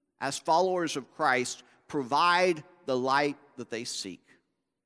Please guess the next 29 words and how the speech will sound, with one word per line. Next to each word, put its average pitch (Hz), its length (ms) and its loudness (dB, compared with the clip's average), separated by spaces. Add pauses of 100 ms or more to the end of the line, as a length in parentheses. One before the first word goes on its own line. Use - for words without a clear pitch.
(1600)
Will 139 160 -4
you 147 140 -2
do 143 140 -2
it 135 120 -4
this 139 240 -8
week 110 280 -6 (640)
while 117 160 -4
you're 117 180 -6
at - 80 -16
work? 104 280 -10 (2250)
Or 113 60 -8
while 110 320 -2
you're 110 140 -6
shopping 110 440 -6
for 110 140 -16
groceries? - 800 -12 (1300)
Will 135 140 -2
you 135 120 -2
seek 175 400 -8
out 147 380 -2
someone 151 600 -4 (720)
who 160 120 -2
is 135 160 -2
longing 190 520 -2
to 175 120 -6
hear 185 260 -4
the 175 100 -6
good 156 260 -6
news, 143 300 -2